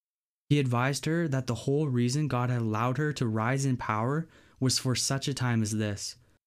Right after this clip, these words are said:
when his people would be placed in great danger. She responds by proclaiming she will approach the king, even if it ultimately costs her her life.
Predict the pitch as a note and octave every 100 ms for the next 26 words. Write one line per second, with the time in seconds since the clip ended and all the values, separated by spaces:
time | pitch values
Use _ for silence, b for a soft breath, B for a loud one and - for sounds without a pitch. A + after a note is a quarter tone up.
0 | - C3 B2+ - C3 C3+ D3 C#3 A#2 A2+
1 | A2+ A#2+ A#2+ C3 - A2 A2+ A#2+ A2+ A2+
2 | A2 G#2+ G#2 G#2+ _ _ _ - C#3 C#3+
3 | - D3 D3 E3 - C#3+ C3+ C#3+ C3 B2
4 | A#2 A2+ A2 - B2+ C3 A#2+ - D3 D3
5 | - B2+ - A2 G2+ - b b b -
6 | C#3+ D3+ E3+ B2+ B2 A#2+ B2 A#2+ C#3 B2+
7 | B2+ A#2+ - A#2 - A#2+ A2+ A2+ G#2 G2+
8 | F#2+ -